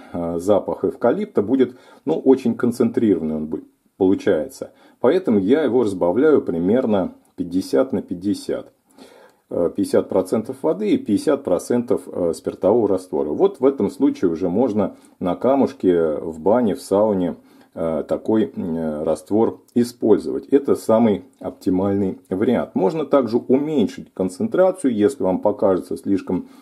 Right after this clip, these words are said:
запах концентрированный, резкий. Ну, допустим, будем использовать одну часть, э, спиртового раствора эвкалипта, а остальное все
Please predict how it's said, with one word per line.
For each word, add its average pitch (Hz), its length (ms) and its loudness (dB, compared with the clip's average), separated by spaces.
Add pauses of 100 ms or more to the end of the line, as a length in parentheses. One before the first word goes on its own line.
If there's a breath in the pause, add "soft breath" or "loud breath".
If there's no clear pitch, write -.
(140 loud breath)
запах 92 440 0
концентрированный, 101 960 -2 (300 soft breath)
резкий. 127 440 0
Ну, - 140 0
допустим, - 640 0 (240 soft breath)
будем 95 360 0
использовать 92 500 0
одну 98 360 0
часть, - 440 -2 (320)
э, 85 380 -4
спиртового 92 560 0
раствора 90 440 0
эвкалипта, 143 560 0
а 95 40 2
остальное 104 480 0
все 135 380 -4